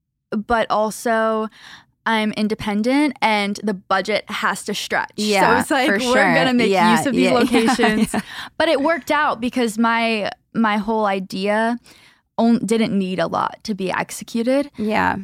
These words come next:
Speaker 1: So I sort of wanted this character to exist outside of me, which I was really, I love Donnie Darko, so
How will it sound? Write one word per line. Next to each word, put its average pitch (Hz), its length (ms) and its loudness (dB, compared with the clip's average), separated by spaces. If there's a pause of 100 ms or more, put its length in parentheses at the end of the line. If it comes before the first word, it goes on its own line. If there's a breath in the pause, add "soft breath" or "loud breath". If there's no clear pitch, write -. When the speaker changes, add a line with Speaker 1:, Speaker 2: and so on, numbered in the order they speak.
Speaker 1:
So - 120 -4
I 226 60 2
sort 214 240 -2
of 214 100 -2
wanted 202 260 -2
this 196 180 -4
character 190 560 -2
to - 180 -4
exist 190 500 -2
outside 185 440 -2
of 202 100 -2
me, 220 160 4
which - 540 -2 (340 soft breath)
I 202 80 0
was 202 140 2
really, 208 320 2 (180)
I 196 120 0
love 190 280 -2
Donnie 185 240 -2
Darko, 190 500 -4
so 185 200 -4